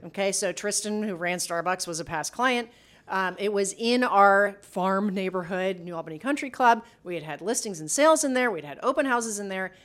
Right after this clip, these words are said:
And we were involving people from our, uh, own database. We were involving the school, which was expanding our database. Uh, we utilized the Red Cross, who prospected for us. There's a lesson in that as well. You know, so I, I think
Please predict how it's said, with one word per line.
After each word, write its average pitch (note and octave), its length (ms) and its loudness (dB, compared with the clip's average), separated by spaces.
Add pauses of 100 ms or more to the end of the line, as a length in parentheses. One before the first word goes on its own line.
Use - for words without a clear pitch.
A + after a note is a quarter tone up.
(160)
And F#3 100 -6
we G3 120 0
were G3 100 -2
involving A3 500 4
people A3+ 280 -6
from G3+ 160 -8
our, F3 340 0
uh, E3 340 -6
own G#3+ 220 -2
database. A#3 560 0
We F3 60 -8
were E3 80 -6
involving D3 340 -6
the C3+ 80 -12
school, C4+ 380 -2
which G#3 180 -4
was D#3+ 140 -6
expanding G#3 640 -2
our A#3 100 2
database. A#3 720 4 (380)
Uh, F3+ 260 -2
we F#3+ 140 0
utilized G3+ 640 2
the F3+ 100 -6
Red F3 240 0
Cross, B3 400 4
who G3+ 120 -6
prospected F3 800 -4
for B3+ 380 6
us. B3+ 240 4
There's D3+ 240 -8
a D3 40 -10
lesson D#3+ 320 -6
in E3 120 -8
that E3+ 180 -8
as D#3+ 160 -10
well. A#3 320 -2 (380)
You E3+ 100 -12
know, F3 180 -6
so G#3 520 2
I, G#3+ 260 0
I F#3+ 100 -4
think B3 420 -4